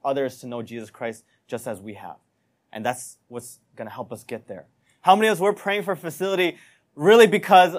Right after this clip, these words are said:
"Oh, like, I can't wait until I don't have to move equipment anymore."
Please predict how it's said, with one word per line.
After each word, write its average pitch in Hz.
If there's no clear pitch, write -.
"Oh, 170
like, 139
I 147
can't 175
wait 151
until 131
I 120
don't 151
have 156
to 147
move 131
equipment 120
anymore." 90